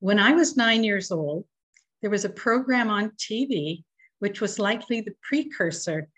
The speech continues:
to the current Grey's Anatomy. It was called Doctor Ben Casey, and it was my mother's favorite show. Three weeks after they aired an episode about a child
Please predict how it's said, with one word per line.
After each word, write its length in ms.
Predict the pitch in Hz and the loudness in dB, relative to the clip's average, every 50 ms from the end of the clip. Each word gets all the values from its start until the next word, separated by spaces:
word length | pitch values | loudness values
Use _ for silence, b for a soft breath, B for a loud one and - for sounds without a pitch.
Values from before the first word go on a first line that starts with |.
| _ _ _ | _ _ _
to 120 | - 214 185 | -6 -2 -2
the 100 | 185 180 | -2 -2
current 500 | - - - 233 220 214 214 214 196 170 | -2 -2 0 2 2 2 2 0 -4 -4
Grey's 460 | 190 180 165 170 170 170 175 170 - - | -2 -2 0 0 0 -2 -2 -4 -8 -8
Anatomy. 800 | 185 185 175 165 165 160 160 156 - 170 151 156 147 143 143 _ _ _ _ _ _ _ _ _ _ _ _ _ _ - | -4 -4 -4 -2 -2 -4 -6 -8 -8 -8 -6 -6 -6 -8 -10 _ _ _ _ _ _ _ _ _ _ _ _ _ _ -4
It 120 | 214 196 | -2 0
was 180 | 196 208 202 208 | 0 0 -2 -2
called 440 | - - - 208 190 196 196 196 - | -6 -6 -2 0 0 0 0 -2 -2
Doctor 580 | 190 180 190 190 - - - 269 262 262 247 - | -2 0 -2 -2 -4 -8 -4 0 0 0 0 0
Ben 380 | - 202 190 196 202 202 202 202 | -2 -2 -2 -2 -4 -6 -8 -10
Casey, 640 | - - - 180 180 208 202 - - 185 151 151 151 - _ _ _ b b b b - | -10 -6 -4 -2 -2 -2 -4 -6 -8 -8 -8 -8 -8 -12 _ _ _ b b b b -4
and 100 | 202 208 | -2 -2
it 80 | 208 | 0
was 180 | 208 208 202 - | 0 0 0 0
my 160 | 208 202 202 | 0 0 0
mother's 640 | 196 196 196 190 196 202 202 202 202 - - - - | 0 0 0 0 0 0 0 0 -2 -6 -12 -12 -6
favorite 540 | - 214 208 226 247 247 247 240 214 - - | -2 0 0 0 0 -2 -2 -4 -6 -6 -8
show. 400 | - - - 175 151 151 156 156 _ _ _ _ _ _ _ _ _ _ _ _ _ _ _ _ _ | -10 -8 -6 -6 -6 -8 -8 -14 _ _ _ _ _ _ _ _ _ _ _ _ _ _ _ _ _
Three 280 | - - 247 269 320 339 | -6 0 2 2 4 4
weeks 360 | 294 254 233 226 240 - - | 4 4 2 2 -2 -2 -2
after 340 | 214 190 185 185 - - 208 | -2 0 -2 -2 -4 -6 -6
they 260 | 180 185 180 175 180 202 190 | -4 -4 -4 -4 -4 -4 -2
aired 240 | 190 202 214 208 214 | -2 0 -2 -2 -2
an 120 | 196 180 | -4 -4
episode 560 | 175 175 175 - - - - 185 160 165 175 | -4 -4 -6 -8 -16 -12 -8 -6 -6 -4 -4
about 220 | 175 175 190 180 180 | -4 -4 -2 0 0
a 120 | 175 175 | 0 -2
child 480 | - - - 190 175 175 175 165 175 185 | -4 -8 -6 -4 -2 -2 -2 -4 -4 -8